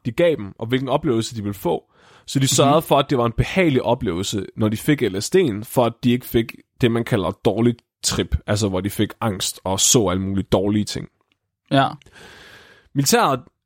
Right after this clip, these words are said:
Speaker 1: øh, de spændte bare folk fast til en briks og gav lortet til dem.
Speaker 2: <laughs> Det er meget militæragtigt.
Speaker 1: Ja, og det var der så mange af de her forskere, blandt andet i Canada, som begyndte at gøre også i deres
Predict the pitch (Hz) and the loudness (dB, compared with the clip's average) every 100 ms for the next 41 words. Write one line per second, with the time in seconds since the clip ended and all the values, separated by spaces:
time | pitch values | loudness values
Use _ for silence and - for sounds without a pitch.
0 | _ - 147 139 131 180 180 - 175 139 | _ 0 2 2 0 0 0 2 0 0
1 | 151 160 - 170 127 - 151 - 123 107 | 2 0 2 0 0 -2 -2 0 -2 0
2 | 120 135 - 113 120 101 104 107 87 - | -2 -2 -4 -2 -2 -2 -2 -2 -4 -8
3 | 98 104 - _ - - 254 247 254 - | -8 -10 -16 _ -20 0 2 2 0 0
4 | 180 202 190 160 151 151 147 139 143 139 | -4 -6 -6 -6 -6 -4 -2 0 0 0
5 | - 135 127 139 - 143 127 - - 135 | 2 0 0 -2 0 2 2 0 -2 2
6 | 208 208 170 156 175 151 165 170 165 135 | 2 4 2 2 2 2 0 2 2 2
7 | - 147 175 - 120 127 120 131 143 135 | 2 2 2 0 0 0 -2 -2 -2 0
8 | 170 156 95 110 123 113 135 123 107 - | 0 2 0 0 -2 0 2 2 -2 -10
9 | - 101 104 107 113 92 107 - - - | -4 -2 0 2 2 4 2 0 -2 -6
10 | _ - 113 113 104 101 - | _ -8 -4 0 0 0 -2